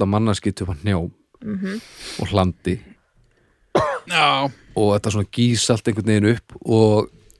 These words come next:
Speaker 1: það er ryðga náttúrulega hlýtur að vera. Þannig að þú stífnar upp, þetta er bara pjátukallinn og lóðurögin.
Speaker 2: Mhm.
Speaker 1: Þannig að ég held að þetta hafi verið helvíti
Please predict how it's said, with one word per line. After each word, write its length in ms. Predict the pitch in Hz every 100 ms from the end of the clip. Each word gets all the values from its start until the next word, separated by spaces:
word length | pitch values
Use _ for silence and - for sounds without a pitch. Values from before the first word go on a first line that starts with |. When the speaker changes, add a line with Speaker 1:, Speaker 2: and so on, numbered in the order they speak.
| _ -
Speaker 1:
það 100 | 117
er 100 | 113
ryðga 500 | 127 147 143 - 104
náttúrulega 320 | 95 92 98
hlýtur 180 | 98 95
að 40 | 95
vera. 120 | 139 175 _ - - - - - _ _ _ _ _
Þannig 220 | - - 98
að 40 |
þú 60 | 90
stífnar 400 | - 104 101 98
upp, 100 | -
þetta 100 | 101
er 80 |
bara 140 | - 85
pjátukallinn 520 | 98 95 95 95 110 -
og 140 | 123 104
lóðurögin. 400 | 101 104 104 131 _ _
Speaker 2:
Mhm. 320 | 220 208 196 196 _ _ _ _ _ _ _ _ _ _ _ _
Speaker 1:
Þannig 160 | 95 95
að 120 | 92
ég 80 | 92
held 120 | 98
að 60 |
þetta 140 | 98 98
hafi 140 | 104
verið 200 | 98 87
helvíti 440 | - 107 - -